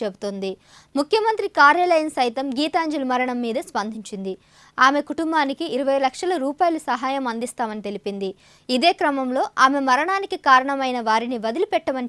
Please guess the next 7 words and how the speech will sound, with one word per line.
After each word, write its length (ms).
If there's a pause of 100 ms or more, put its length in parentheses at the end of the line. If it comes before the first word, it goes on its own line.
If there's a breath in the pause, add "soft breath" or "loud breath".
చెప్పింది. 400 (360 soft breath)
ఇక 140 (160)
గీతాంజలి 540
మృతి 280
కేసులో 360 (360 soft breath)
పోలీసులు 460
సైతం 360